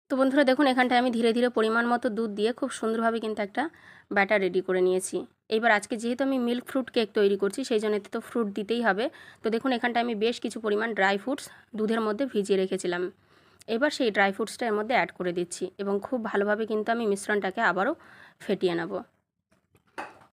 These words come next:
তো বন্ধুরা দেখুন এদিকে ড্রাই ফ্রুটসটা দিয়েও কিন্তু আমি ব্যাটারটাকে খুব ভালোভাবে আস্তে আস্তে করে মিশিয়ে নিচ্ছি। দেখুন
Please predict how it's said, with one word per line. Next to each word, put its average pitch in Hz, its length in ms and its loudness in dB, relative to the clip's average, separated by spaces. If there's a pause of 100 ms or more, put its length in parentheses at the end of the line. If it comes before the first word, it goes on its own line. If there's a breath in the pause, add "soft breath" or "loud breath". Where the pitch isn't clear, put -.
(280)
তো - 120 0
বন্ধুরা 262 300 6
দেখুন 269 220 4
এদিকে 262 280 6
ড্রাই 220 240 6
ফ্রুটসটা - 420 0
দিয়েও 240 160 6 (100)
কিন্তু 240 240 2
আমি 226 160 0
ব্যাটারটাকে 214 500 0
খুব 247 100 -8 (120)
ভালোভাবে 220 400 0
আস্তে - 180 -4
আস্তে 220 200 -8
করে 233 120 0 (100)
মিশিয়ে 220 380 -2
নিচ্ছি। 196 260 -6 (2250)
দেখুন 247 180 2